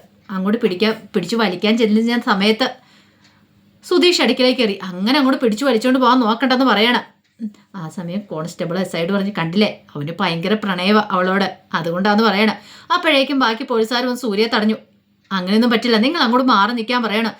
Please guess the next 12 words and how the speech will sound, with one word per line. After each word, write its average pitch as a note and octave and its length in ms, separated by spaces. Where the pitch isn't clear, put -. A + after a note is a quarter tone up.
സൂര്യക്ക് E3 440
നല്ല G#3+ 260
ദേഷ്യമായി. G#3 440
രാജീവ് E3 380
പറഞ്ഞു, G3 220
"ഹും, F3+ 180
ദേ F3 120
നിധി, G3 260
ഇത്ര D4+ 340
സമയമൊക്കെ B3 480
ഞാൻ A3+ 240
പറഞ്ഞു, G#3 220